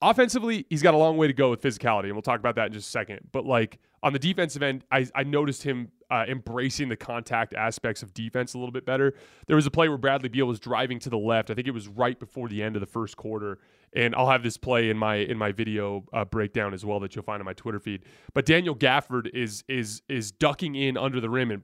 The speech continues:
and shoving James Wiseman under the rim, which is a typical attempt, uh, t-, by offensive players to clear out the paint so that their player can elevate up and finish.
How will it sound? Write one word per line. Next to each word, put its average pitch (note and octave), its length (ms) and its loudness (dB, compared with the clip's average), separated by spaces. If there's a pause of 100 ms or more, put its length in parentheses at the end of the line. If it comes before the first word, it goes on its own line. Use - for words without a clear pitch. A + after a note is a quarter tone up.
and B2+ 140 -6
shoving C#3+ 480 -2
James A2 280 -4
Wiseman A2 440 -2
under G#2+ 180 -6
the F#2+ 120 -8
rim, G#2 420 -2 (480)
which C#3+ 200 4
is C3 80 -2
a C3 60 0
typical D3 500 -2
attempt, A#2+ 400 -4 (160)
uh, A2 340 2
t-, - 100 -14
by A#2 460 2
offensive B2 440 2
players A#2 280 -4
to - 80 -14
clear B2 300 -4
out A#2+ 160 0
the B2 60 -10
paint A#2+ 280 -6
so - 100 -12
that G2+ 200 -10
their A2 160 -2
player A#2 320 -4
can - 220 -10
elevate A2 360 -2
up G#2+ 160 -2
and F#2+ 120 -12
finish. C3+ 360 -6